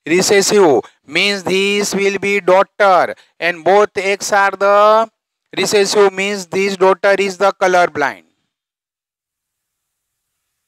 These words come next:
चलो ये type का ही ओवा बनेगा, जितना भी बनेगा, तो बोलो इसमें से बताएंगे। बोलो ये sperm इसको fertilize करेगा, तो बोलो क्या बनेगा? Sun and color blind।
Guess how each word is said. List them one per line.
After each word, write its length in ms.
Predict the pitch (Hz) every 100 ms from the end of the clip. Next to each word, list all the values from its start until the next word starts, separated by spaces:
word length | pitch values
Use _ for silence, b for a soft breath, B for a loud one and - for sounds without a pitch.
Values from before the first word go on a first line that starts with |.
| _ _ _ _ _ _ _ - B B B
चलो 260 | 180 165 117
ये 360 | - 127 185
type 340 | 214 208 208 -
का 80 | 214
ही 100 | 214
ओवा 320 | 208 208 208
बनेगा, 400 | 208 208 208 208
जितना 320 | 208 - 208
भी 80 | 208
बनेगा, 400 | 196 202 196 202
तो 180 | 208 196
बोलो 180 | 202
इसमें 300 | 196 190 208
से 160 | 202 208
बताएंगे। 560 | 196 - 196 202 202 208
बोलो 220 | 196 202
ये 260 | 180 196
sperm 420 | 202 - 202 202 196
इसको 260 | 190 208
fertilize 540 | 190 196 202 196 196 -
करेगा, 360 | 196 196 196
तो 180 | 196 196
बोलो 260 | 196 196 196
क्या 220 | 208 196
बनेगा? 500 | 190 180 160 131 95 _ _ _ _ _ _ _ _ _ _ _ -
Sun 540 | - - 185 160 113 _ 160
and 140 | 165 175
color 220 | 160 147
blind। 500 | 131 104 87 87 -